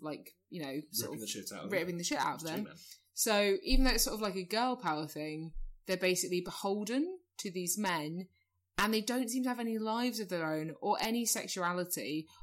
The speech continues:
Speaker 1: or any wants or needs. All they want is to just hang out together and girl power. Essentially, it sort of represented them as, like, these very castrated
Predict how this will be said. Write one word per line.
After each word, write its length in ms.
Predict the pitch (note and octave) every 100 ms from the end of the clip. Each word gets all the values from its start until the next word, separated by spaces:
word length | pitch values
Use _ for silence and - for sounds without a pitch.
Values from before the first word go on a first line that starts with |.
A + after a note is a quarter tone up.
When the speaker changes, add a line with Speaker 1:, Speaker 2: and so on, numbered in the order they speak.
| -
Speaker 1:
or 140 | - -
any 260 | A3 A#3+ A3+
wants 340 | A3 G#3 G3+
or 140 | G3+ F#3+
needs. 720 | F#3+ G3+ D#3 D3 F3 - - - _ G#3+
All 200 | A#3 A#3
they 120 | A3+
want 240 | A3 G#3
is 140 | F#3+ -
to 60 | G3
just 240 | G3+ - G#3+
hang 160 | G3+
out 220 | G#3 G#3
together 320 | - F#3+ E3+ F3
and 260 | D3+ E3+
girl 240 | A3 A#3 A3+
power. 460 | E3+ D3+ D#3 D#3 - - -
Essentially, 640 | C#4+ A4+ F#4+ - G#3+ -
it 80 | B3+
sort 160 | D4 C4+
of 80 | A3 - B3
represented 580 | B3 A#3 A3+ A3 A3
them 140 | G3+ G3+
as, 100 | F#3
like, 240 | F3+ F3+
these 160 | F#3+ F#3+
very 220 | G3+ G3
castrated 1000 | G3 - G#3+ - - F#3+ F#3 - F#3 F3